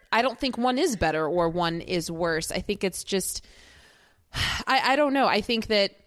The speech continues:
it just shows that, you know, whatever dreams that you have,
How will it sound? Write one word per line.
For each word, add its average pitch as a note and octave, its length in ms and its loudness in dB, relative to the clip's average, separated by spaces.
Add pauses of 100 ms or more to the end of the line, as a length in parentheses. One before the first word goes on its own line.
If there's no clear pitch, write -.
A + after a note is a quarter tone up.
(1000)
it A#3 140 2
just A#3+ 240 0
shows A#3+ 520 2
that, G3 320 2 (840)
you A3+ 120 0
know, G#3 120 2
whatever G#3+ 420 2
dreams G#3 640 0
that F#3+ 160 0
you F#3 760 0
have, F3+ 840 0